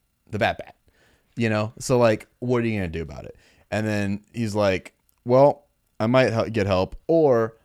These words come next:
I might finish what I started." And that's the end of that. To be continued in Batman one oh one.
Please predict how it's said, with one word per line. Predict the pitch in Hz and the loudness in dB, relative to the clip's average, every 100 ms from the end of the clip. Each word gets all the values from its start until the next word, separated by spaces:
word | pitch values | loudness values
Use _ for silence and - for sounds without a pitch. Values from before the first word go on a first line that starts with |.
| _ - | _ -4
I | |
might | 117 113 - - | 0 0 -2 -4
finish | 127 107 - | -2 -2 -4
what | 90 | -6
I | |
started." | 87 82 82 50 50 - | -6 -10 -10 -14 -12 -4
And | 107 | -2
that's | 104 | -2
the | 98 104 | -4 -6
end | 80 | -8
of | 80 | -12
that. | - - _ - | -16 -20 _ -8
To | 120 | -6
be | |
continued | 110 95 101 92 | -6 -6 -6 -4
in | 87 | -6
Batman | 90 80 82 | -6 -8 -10
one | 78 67 | -12 -14
oh | 57 | -16
one. | - - | -18 -20